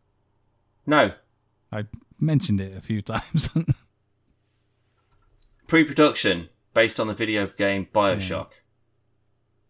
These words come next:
Speaker 2: This news broke about a week after Amazon had said about Fallout.
Speaker 1: I did not know that.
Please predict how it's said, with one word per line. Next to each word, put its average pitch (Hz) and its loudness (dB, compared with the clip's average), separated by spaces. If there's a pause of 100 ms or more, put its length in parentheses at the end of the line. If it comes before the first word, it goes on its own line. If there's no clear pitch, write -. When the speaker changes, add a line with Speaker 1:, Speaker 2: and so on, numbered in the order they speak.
(260)
Speaker 2:
This 196 -2
news 190 4
broke 123 2
about 135 0
a 127 -2
week 131 -4
after 135 -2
Amazon 120 0 (320)
had 113 -4
said 113 -2
about 110 -2 (440)
Fallout. 98 -8 (2500)
Speaker 1:
I 101 2
did 117 0
not 104 2
know 80 -4
that. 98 -4